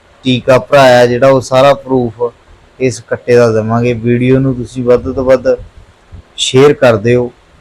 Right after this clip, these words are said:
ਤਾਂ ਕਿ ਕਿਸੇ ਭਰਾ ਦੇ ਘਰੇ ਕੱਟਾ ਜਾਵੇ ਤੇ ਵਧੀਆ ਨਸਲ ਜਿਹੜੀ ਉਹ ਤਿਆਰ ਹੋਵੇ।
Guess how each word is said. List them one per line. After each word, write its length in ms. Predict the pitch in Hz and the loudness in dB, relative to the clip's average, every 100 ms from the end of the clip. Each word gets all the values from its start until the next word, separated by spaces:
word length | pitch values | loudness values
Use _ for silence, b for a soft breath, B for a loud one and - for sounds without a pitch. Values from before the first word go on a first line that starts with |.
| _ _ _ _ | _ _ _ _
ਤਾਂ 140 | 135 131 | -2 -2
ਕਿ 180 | 117 127 - | -2 -6 -4
ਕਿਸੇ 240 | 123 123 | -4 -2
ਭਰਾ 560 | 127 139 135 123 120 117 _ _ _ _ _ _ _ _ | -2 2 4 4 2 -2 _ _ _ _ _ _ _ _
ਦੇ 460 | 120 120 123 123 117 - - | -6 -2 0 0 -4 -10 -2
ਘਰੇ 320 | 147 127 131 | 0 2 0
ਕੱਟਾ 360 | 123 123 - 120 | -2 -4 0 2
ਜਾਵੇ 340 | 113 113 113 | 4 2 0
ਤੇ 300 | 113 123 120 117 _ _ - _ - - | -2 -4 -4 -6 _ _ -20 _ -16 -10
ਵਧੀਆ 380 | 107 123 156 156 | -2 0 2 2
ਨਸਲ 400 | 139 123 123 123 | 2 0 -2 -2
ਜਿਹੜੀ 240 | 120 123 | -2 0
ਉਹ 100 | 127 | -2
ਤਿਆਰ 380 | 120 - 113 113 | -2 0 2 2
ਹੋਵੇ। 380 | 113 107 113 117 | 0 -4 -6 -8